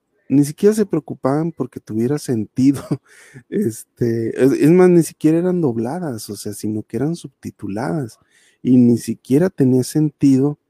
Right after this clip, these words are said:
los subtítulos, o sea,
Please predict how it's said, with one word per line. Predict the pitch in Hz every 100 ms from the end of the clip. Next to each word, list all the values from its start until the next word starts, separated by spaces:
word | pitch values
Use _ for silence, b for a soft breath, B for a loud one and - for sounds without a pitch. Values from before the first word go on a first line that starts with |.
| _ _ _ _ -
los | 117 120
subtítulos, | - 110 _ 156 - 175 131 107 - -
o | - 104
sea, | 110 107 101